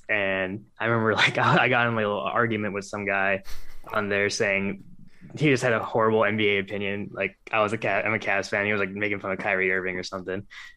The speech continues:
And I was like, "I bet I could run your page better than you." So I was like, "I'm gonna make my own page." And then, so, like, I, for that page, I had to make, like, little edits. And back then I, I was like,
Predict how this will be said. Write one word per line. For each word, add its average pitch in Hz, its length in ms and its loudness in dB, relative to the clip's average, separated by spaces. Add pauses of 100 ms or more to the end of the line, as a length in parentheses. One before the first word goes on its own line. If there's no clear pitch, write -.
(200)
And 107 280 4
I 104 140 2
was 107 100 2
like, 101 180 2
"I 113 100 0
bet 120 160 0
I 101 120 0
could 101 100 -4
run 101 160 -2
your 101 120 -4
page 104 280 0
better 101 160 4
than 98 120 -2
you." 104 180 2
So 110 120 -2
I 110 60 4
was 120 60 4
like, 120 80 2
"I'm 143 100 2
gonna 151 100 4
make 123 200 0
my 104 100 2
own 101 180 0
page." 101 480 -4 (480)
And 107 220 0
then, 95 560 0
so, - 220 0
like, 107 320 2
I, 117 300 -6
for 123 240 0
that 135 200 2
page, 110 260 2
I 107 80 4
had 104 200 2
to 101 40 -2
make, 101 220 -2
like, 95 340 0 (480)
little 107 300 0
edits. 107 380 -2
And 107 260 -4
back 139 240 2
then 107 180 4
I, 104 200 2
I 101 240 0
was 98 120 -2
like, 95 200 -2